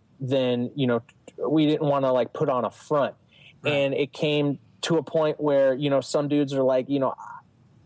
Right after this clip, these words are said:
Speaker 1: you know, "I don't know how I feel. You know, I'm, I'm in a weird spot with my faith. I don't feel comfortable, you know, saying, 'Yeah, you know, we're, we're all, uh, a Christian band and whatnot.'" Um,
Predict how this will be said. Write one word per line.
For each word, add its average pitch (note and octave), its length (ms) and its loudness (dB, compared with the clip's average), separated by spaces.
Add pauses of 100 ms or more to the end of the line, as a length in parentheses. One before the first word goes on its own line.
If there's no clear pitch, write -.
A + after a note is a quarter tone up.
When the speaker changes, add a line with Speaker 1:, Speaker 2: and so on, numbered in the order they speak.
(200)
Speaker 1:
you D3 160 2
know, B2 160 0
"I C#3 140 0
don't C#3+ 140 0
know C#3+ 140 2
how C3 220 0
I B2 80 0
feel. C3+ 600 2 (340)
You D3 120 0
know, C3 80 2
I'm, C3+ 240 -2 (100)
I'm C3+ 180 -4
in C3 100 0
a B2+ 120 2
weird C3 320 0
spot C3 300 -2
with B2+ 100 -6
my A#2 180 -2
faith. F3 560 0 (480)
I C#3 320 0
don't B2+ 340 -4
feel C#3 200 2
comfortable, C#3 880 0 (480)
you C#3+ 140 2
know, B2 140 2
saying, C3 500 0
'Yeah, D3+ 380 4
you B2+ 180 -2
know, B2 220 2
we're, C#3 320 0
we're D3 260 0
all, C3+ 480 2 (720)
uh, C3 360 0
a D3 100 0
Christian D3 440 -2
band D3+ 560 0
and C#3 120 -2
whatnot.'" C3+ 560 -2 (560)
Um, B2+ 560 0